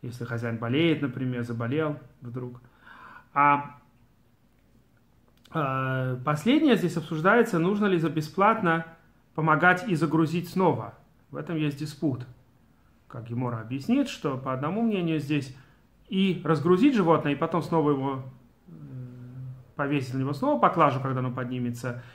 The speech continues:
и то, и другое делается бесплатно. А по другому мнению, за второе можно просить деньги. Если хозяин хочет снова нагрузить животное, пусть теперь платит тебе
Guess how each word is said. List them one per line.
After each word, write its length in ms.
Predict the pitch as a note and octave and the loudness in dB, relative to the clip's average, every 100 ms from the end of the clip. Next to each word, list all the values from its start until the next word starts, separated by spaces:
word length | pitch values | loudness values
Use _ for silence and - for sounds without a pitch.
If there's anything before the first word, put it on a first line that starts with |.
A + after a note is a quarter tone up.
| - | -12
и 60 | D3 | -2
то, 120 | F#3+ | 0
и 20 | |
другое 260 | F3+ F#3 A#3 | 2 4 4
делается 280 | F#3 E3 D#3 | 4 2 -2
бесплатно. 560 | D#3 - C3+ A#2+ A#2 - _ _ _ | -4 0 -2 -2 -10 -14 _ _ _
А 80 | C3 | -10
по 100 | C#3 | -6
другому 300 | C#3 F3 C4+ | -2 2 2
мнению, 340 | C4 G#3+ F#3+ | 2 2 0
за 140 | D#3 D#3+ | 0 -2
второе 320 | F3 F#3 A#3+ | -2 2 2
можно 240 | G3+ F#3 | 2 0
просить 340 | F3 F3 F3 D#3+ | 0 -2 -2 -2
деньги. 380 | D3+ A#2+ A#2 - - _ _ _ _ _ _ _ _ _ _ _ _ _ _ _ - | -2 -2 -6 -12 -20 _ _ _ _ _ _ _ _ _ _ _ _ _ _ _ -18
Если 220 | A#2 A#2+ | -14 -8
хозяин 320 | A#2+ C3+ B2 | -4 -2 -2
хочет 220 | B2 A#2 | -4 -8
снова 200 | C#3+ C3+ | -4 -2
нагрузить 380 | B2 A#2+ B2+ C#3+ | -2 -4 -2 -2
животное, 420 | D#3+ A3 C#4+ A3 | -4 -2 0 0
пусть 240 | E3 F3+ - | -2 -4 -4
теперь 200 | D#3 D3 | -4 -2
платит 360 | C#3+ A#2+ B2+ | -4 -4 -8
тебе 280 | - - B2+ | -14 -16 -18